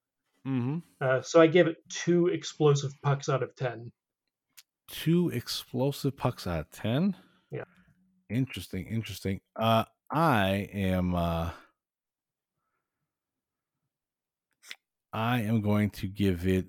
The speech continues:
Speaker 1: um, five out of ten,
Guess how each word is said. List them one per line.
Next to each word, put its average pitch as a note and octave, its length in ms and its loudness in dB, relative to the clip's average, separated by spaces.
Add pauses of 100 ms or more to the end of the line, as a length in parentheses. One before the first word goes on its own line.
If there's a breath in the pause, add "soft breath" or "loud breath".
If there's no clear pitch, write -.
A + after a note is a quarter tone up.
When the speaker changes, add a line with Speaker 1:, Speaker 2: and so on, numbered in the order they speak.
Speaker 1:
um, F2 840 -4 (2000 soft breath)
five C#3 880 4 (140)
out G#2+ 220 4
of F2+ 240 -4 (200)
ten, B2 720 4